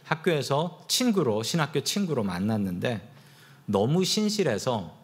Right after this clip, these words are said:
제가 그 이름을 따다가 제 아들 이름으로 짓는데 후회하질 않았습니다. 이 선교사님은 평생, 어, 동티모르의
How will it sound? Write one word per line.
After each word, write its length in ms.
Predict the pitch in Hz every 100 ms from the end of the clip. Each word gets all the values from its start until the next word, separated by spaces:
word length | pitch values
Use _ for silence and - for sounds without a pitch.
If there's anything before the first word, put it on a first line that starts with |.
| - - - -
제가 360 | - 120 131
그 220 | - 151 180
이름을 420 | 151 143 143 131
따다가 420 | 156 143 127 131
제 180 | 120 117
아들 280 | 117 117 120
이름으로 440 | 107 104 101 95
짓는데 760 | 95 - 95 87 87 107 92 - - -
후회하질 580 | - - 156 123 107 107
않았습니다. 680 | 101 78 80 - - - - - - - - - - - - - - - - - - - - - - _ - - - - - - - - - -
이 100 | 156
선교사님은 720 | 214 226 226 220 214 220 214
평생, 760 | - 269 294 220 131 101 80 82 - - - - - - _ - - - - -
어, 80 | - 107 - - - - - - - - - _ - _ - - - _ _ - -
동티모르의 840 | 151 139 185 196 165 139 127 190